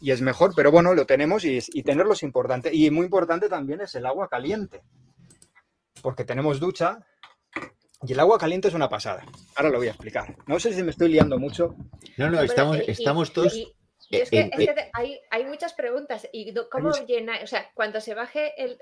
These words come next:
Speaker 3: porque imagino que lleváis unos tanques de agua, ¿no? O sea, el
Speaker 1: Llevamos
Speaker 3: agua
Speaker 1: un tan-, un tanque de agua
Speaker 3: un
Speaker 1: enorme
Speaker 3: tanque
Speaker 1: de
Speaker 3: enorme.
Speaker 1: ciento diez litros.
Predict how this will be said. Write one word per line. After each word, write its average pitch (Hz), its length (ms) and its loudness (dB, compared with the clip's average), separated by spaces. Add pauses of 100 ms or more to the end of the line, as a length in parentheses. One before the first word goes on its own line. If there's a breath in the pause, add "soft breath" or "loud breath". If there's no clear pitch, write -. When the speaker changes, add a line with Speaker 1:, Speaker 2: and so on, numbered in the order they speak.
Speaker 3:
porque 202 180 -12
imagino 220 440 -8
que 233 120 -8
lleváis 202 420 -10
unos 220 220 -12
tanques 220 380 -6
de 196 80 -8
agua, 175 380 -4
¿no? 202 180 -10
O - 100 -18 (180)
sea, 117 140 -10
el 117 60 0
Speaker 1:
Llevamos 135 260 0
Speaker 3:
agua 165 120 -2
Speaker 1:
un 147 80 -6
tan-, 151 200 0 (120)
un 135 160 -6
tanque 156 320 8
de 151 140 8
agua 147 220 6
Speaker 3:
un 143 60 0
Speaker 1:
enorme 151 300 2
Speaker 3:
tanque 151 140 0
Speaker 1:
de 123 60 0
Speaker 3:
enorme. 113 160 -2
Speaker 1:
ciento 135 400 -4
diez 131 220 -2
litros. 147 580 -4